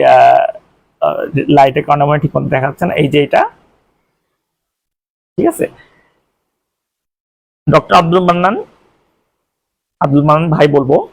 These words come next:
উনি তো কোনো জাতীয় ফিগার না, এই জন্য হয়তো ওনার রাজনীতিকে উনি কি কি কাজ করছেন মিডিয়াতেও ওইরকম আসে না, সবাই ওরকম জানে না। কিন্তু এই ইশরাক হোসেন যেভাবে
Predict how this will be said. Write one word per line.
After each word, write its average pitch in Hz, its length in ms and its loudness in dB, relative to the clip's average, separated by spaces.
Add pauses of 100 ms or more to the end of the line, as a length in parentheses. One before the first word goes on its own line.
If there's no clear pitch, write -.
(640)
উনি 185 160 2
তো 190 120 2
কোনো 180 240 -2
জাতীয় 156 320 2
ফিগার 147 300 2
না, 123 160 -4 (1000)
এই 208 140 4
জন্য 226 160 2
হয়তো 208 220 4
ওনার 175 180 4
রাজনীতিকে 156 580 2 (540)
উনি 160 140 2
কি 190 180 -4
কি 185 100 -2
কাজ 165 240 2
করছেন 160 300 -2 (100)
মিডিয়াতেও 160 380 4
ওইরকম 185 280 2
আসে 180 200 0
না, 214 120 2 (540)
সবাই 156 280 4
ওরকম 165 260 2
জানে 131 220 0
না। 113 100 -6 (440)
কিন্তু 202 200 0
এই 208 260 0
ইশরাক 220 380 0
হোসেন 226 300 0 (560)
যেভাবে 170 400 2